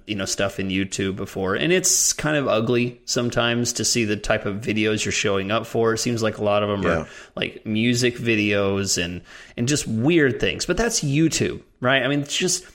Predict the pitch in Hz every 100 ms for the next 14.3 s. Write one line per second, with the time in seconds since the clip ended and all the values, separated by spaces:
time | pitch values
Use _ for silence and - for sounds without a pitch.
0 | _ - 208 170 165 139 147 151 139 123
1 | 120 120 - - - - - 120 165 165
2 | 160 135 117 110 123 147 165 139 104 -
3 | 104 - 131 - 90 - 113 113 135 117
4 | 90 - 90 - 90 92 123 120 110 -
5 | _ - - 135 - 208 180 131 - -
6 | - - 131 120 107 101 107 139 156 147
7 | 147 - 131 107 92 95 - 120 123 110
8 | 107 - _ _ - 101 - 110 104 80
9 | - 120 131 131 107 90 - 95 80 71
10 | - 85 - 98 - - - - - -
11 | - - 110 107 92 80 80 - - 143
12 | 139 127 107 135 156 127 127 127 117 104
13 | 104 107 107 - 127 117 117 107 104 _
14 | _ - 117